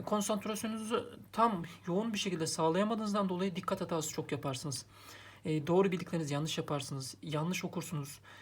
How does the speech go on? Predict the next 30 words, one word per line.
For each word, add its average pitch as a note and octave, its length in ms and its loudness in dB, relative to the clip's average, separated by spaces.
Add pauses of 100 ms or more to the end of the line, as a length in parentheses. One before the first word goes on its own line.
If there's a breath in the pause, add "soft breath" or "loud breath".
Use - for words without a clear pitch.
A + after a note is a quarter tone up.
(160 loud breath)
Ya F#3 100 2
da - 80 2
iş G3+ 180 0
hayatında G3+ 440 4
da E3+ 80 2
öyle. D3 140 2
Mesela F3 260 0
bir G3 60 -4
çalışma G3 320 0
yapmanız F3+ 320 0
lazım, E3 320 2 (160)
bir F3+ 80 0
sunum F#3+ 240 2
hazırlamanız F#3 560 2
lazım. E3 360 0
Vaktiniz G3 380 0
kısıtlı. G3 460 -2 (500 loud breath)
Onu G3 400 2
kendinizi G3 580 2
veremediğinizden F#3+ 680 4
dolayı E3 280 2
başarılı E3 360 2
olamazsınız. E3 580 0
Gerçekten F3+ 420 -2
bu D#3+ 60 -8
taktikleri E3+ 540 -4 (380 loud breath)
geliştirmenizi D#3 600 -2
tavsiye D3 320 0
ederim C#3 180 -2
arkadaşlar. C3 420 -4